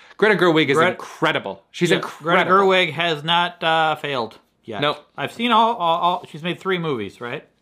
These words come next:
Speaker 1: Uh,
Speaker 2: No, she
Speaker 1: yes. I mean, technically
Speaker 2: she
Speaker 1: there
Speaker 2: made
Speaker 1: was
Speaker 2: a
Speaker 1: one before that, but, like,
Speaker 2: Yeah, I didn't see. I saw
Speaker 1: people don't
Speaker 2: Lady
Speaker 1: really,
Speaker 2: Bird,
Speaker 1: people don't really count
Speaker 2: Little
Speaker 1: it.
Speaker 2: Women, and Barbie, and all fantastic. But I put it at six. I put it at number six, Jake.
Speaker 1: Oh,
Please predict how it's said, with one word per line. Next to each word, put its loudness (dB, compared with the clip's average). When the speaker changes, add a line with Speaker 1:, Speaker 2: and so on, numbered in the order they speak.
Speaker 1:
Uh, 2
Speaker 2:
No, 6
she 4
Speaker 1:
yes. -4
I -2
mean, 0
technically 2
Speaker 2:
she 2
Speaker 1:
there 6
Speaker 2:
made 4
Speaker 1:
was 2
Speaker 2:
a -2
Speaker 1:
one 0
before -2
that, -2
but, -4
like, -8
Speaker 2:
Yeah, 0
I 0
didn't -6
see. -8
I -4
saw -4
Speaker 1:
people 4
don't 4
Speaker 2:
Lady 2
Speaker 1:
really, 2
Speaker 2:
Bird, -4
Speaker 1:
people -2
don't 0
really -4
count -6
Speaker 2:
Little 0
Speaker 1:
it. -6
Speaker 2:
Women, -2
and -6
Barbie, 0
and -6
all -4
fantastic. -10
But -2
I 0
put -6
it -4
at -12
six. -20
I -20
put -16
it -12
at -20
number -20
six, -20
Jake. -20
Speaker 1:
Oh, 0